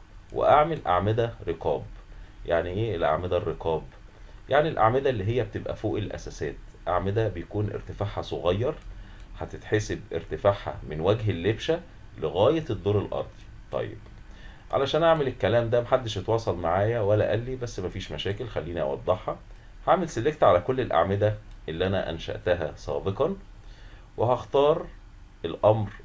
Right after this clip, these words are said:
اللي هو copy to clipboard. بعد كده هلاقي paste دي فتحت،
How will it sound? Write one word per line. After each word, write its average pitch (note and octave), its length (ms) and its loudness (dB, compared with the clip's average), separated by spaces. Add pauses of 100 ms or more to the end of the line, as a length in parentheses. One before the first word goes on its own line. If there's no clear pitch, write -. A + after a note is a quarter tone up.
(120)
اللي E2 180 -4
هو F2 380 2 (220)
copy F#2+ 480 -4
to F2 340 -4
clipboard. F#2 460 -2 (1160)
بعد A#2+ 180 6
كده E3 180 0
هلاقي B2+ 280 2
paste B2+ 340 2
دي G2 160 -2
فتحت، A2+ 420 2